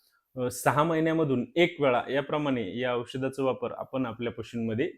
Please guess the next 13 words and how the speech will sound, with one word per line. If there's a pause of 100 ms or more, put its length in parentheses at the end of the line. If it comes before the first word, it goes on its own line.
करू
शकतो. (520)
आपण
जर
आपल्या
पशूंचे (120)
जंतनिर्मूलन
हे
प्रत्येक
तीन
महिन्यातून
करत
असाल,